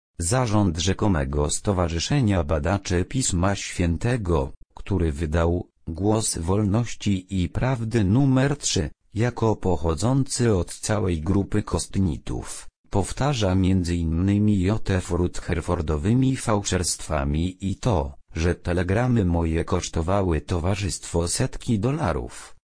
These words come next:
Cały koszt moich telegramów wynosił dokładnie pięćdziesiąt sześć dolarów i dwadzieścia dwa centy, co według ówczesnej wartości dolara wynosiło około pięćset złotych.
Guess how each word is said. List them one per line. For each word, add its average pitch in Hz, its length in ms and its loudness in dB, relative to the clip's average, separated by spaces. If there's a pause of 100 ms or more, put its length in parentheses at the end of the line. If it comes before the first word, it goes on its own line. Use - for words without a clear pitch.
(340)
Cały 113 380 2
koszt - 380 -2
moich 85 480 2
telegramów 80 880 0
wynosił 87 640 2
dokładnie 92 680 2
pięćdziesiąt 117 800 2
sześć 80 400 -2
dolarów 82 880 0
i 143 80 0
dwadzieścia 110 720 0
dwa 90 300 0
centy, 78 680 -2 (200)
co 92 220 0
według 78 480 -2
ówczesnej 110 840 0
wartości 82 640 -2
dolara 90 600 2
wynosiło 82 720 2
około 104 420 2
pięćset 113 760 0
złotych. - 720 -2